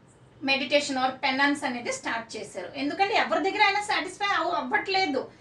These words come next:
అందుకని ఆయన అక్కడ కూర్చొని ఆ పెనన్స్ చేసేటప్పుడే అతనితో పాటు ఒక ఫైవ్ మంది, అంటే ఐదుగురు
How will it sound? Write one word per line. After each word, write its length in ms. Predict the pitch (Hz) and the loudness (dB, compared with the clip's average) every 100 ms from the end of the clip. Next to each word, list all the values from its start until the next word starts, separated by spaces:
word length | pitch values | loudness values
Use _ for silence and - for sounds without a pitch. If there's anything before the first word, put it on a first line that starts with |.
| - - | -20 -4
అందుకని 420 | 254 311 440 466 | -2 -2 -2 0
ఆయన 240 | 415 330 392 - - - - | 2 4 2 0 -8 -20 -6
అక్కడ 280 | - - 466 494 | -6 -2 0 2
కూర్చొని 680 | 370 370 - 349 285 302 262 - - - | 2 0 0 0 2 2 -2 -8 -20 -4
ఆ 80 | - | 0
పెనన్స్ 680 | - - 285 349 415 - - | 0 0 0 0 -2 -6 -6
చేసేటప్పుడే 760 | 311 320 262 277 - 277 269 - | -6 -4 -2 -4 -2 -2 -2 -2
అతనితో 500 | 254 - 415 403 359 | -4 0 0 2 0
పాటు 600 | - 277 269 320 277 240 - - | 2 2 2 2 -2 -2 -10 -8
ఒక 220 | 277 285 | -2 0
ఫైవ్ 440 | 285 302 285 320 320 | -2 0 2 2 0
మంది, 560 | 339 302 302 311 - - - - - | 0 0 0 -2 -4 -10 -20 -18 -6
అంటే 260 | 285 370 - | 0 2 4
ఐదుగురు 720 | 277 302 294 311 320 320 - | 4 4 0 -2 2 2 2